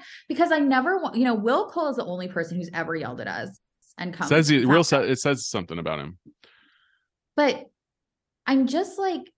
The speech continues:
Speaker 1: you know, people are just so touchy, and,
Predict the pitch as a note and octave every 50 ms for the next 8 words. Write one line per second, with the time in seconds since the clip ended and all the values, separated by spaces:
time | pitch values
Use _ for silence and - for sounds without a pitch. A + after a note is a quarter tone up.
0 | _ A#3 B3 D#4 D#4 D4 - - C#4+ B3+ C4 - D4 E4+ F4 G#4 B4 B4 B4 F4+
1 | - - E4+ C#4 G3+ G3 - - - - A#3+ C4+ C4+ - - - - C4+ C4+ C4+
2 | C4 C4 C4+ C4+ C4+ C4+ C4+ - - _ _ _ _ _ _ _ _ - A3 G#3+
3 | G#3 G3+ G3 G3 G3 G3